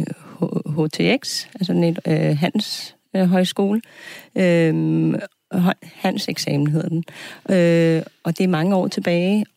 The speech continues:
Og det var fordi, jeg ikke vidste, om jeg skulle læse videre, eller om jeg gerne ville have en elevplads et sted i en bank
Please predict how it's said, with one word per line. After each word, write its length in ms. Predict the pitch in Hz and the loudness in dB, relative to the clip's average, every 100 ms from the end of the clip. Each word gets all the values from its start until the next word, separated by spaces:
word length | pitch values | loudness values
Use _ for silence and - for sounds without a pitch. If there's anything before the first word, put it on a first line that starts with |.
| - | -4
Og 220 | 185 185 | -2 0
det 60 | 208 | 2
var 80 | 208 | 0
fordi, 380 | 208 190 208 - | -2 -4 -2 0
jeg 120 | 190 | 0
ikke 140 | 202 | 0
vidste, 480 | 190 202 - 220 190 | 0 0 0 0 2
om 120 | 180 | 2
jeg 120 | 170 | 2
skulle 240 | 175 180 170 | 0 0 0
læse 160 | 165 | 0
videre, 220 | 202 302 294 | 2 2 2
eller 140 | 202 | 2
om 80 | 180 | 0
jeg 140 | 180 | 0
gerne 200 | 175 175 | 0 0
ville 140 | 180 170 | 2 2
have 160 | 175 | 2
en 160 | - 170 | 2 2
elevplads 680 | 165 175 - - 180 175 - | 2 0 -2 -2 -2 -2 -4
et 140 | 160 | -8
sted 280 | - 160 175 | -4 0 0
i 260 | - 165 156 | 0 0 0
en 100 | 151 | 0
bank 260 | 151 165 | -2 -4